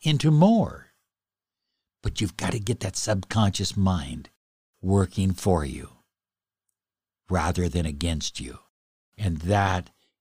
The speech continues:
begins, high flyers, with your beliefs. Your beliefs determine what you attract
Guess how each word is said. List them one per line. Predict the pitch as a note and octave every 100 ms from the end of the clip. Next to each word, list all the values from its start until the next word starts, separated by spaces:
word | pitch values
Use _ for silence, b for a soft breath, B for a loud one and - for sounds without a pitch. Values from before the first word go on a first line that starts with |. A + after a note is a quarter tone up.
| _ _ _ _ _
begins, | F#2 F2 B2 G3 D3
high | A2+ G#2 F2+
flyers, | - E2+ D#2+ D2+ D2+ C#2+ - _ _ _ _ _ -
with | F#2 F2
your | F#2 F2
beliefs. | F2 D#2 C#2 - - - - - _ _ _ _ _ _ _ _ _
Your | E2 E2
beliefs | D#2 E2 F2 B2+ G2+ - - - _ _
determine | E2 D2+ _ - A#2+ G2 C2+ B1 - _ _ _ _ _ _
what | D#2+ D#2 D2
you | - E2 D2+
attract | D2+ - C#2+ B1 - _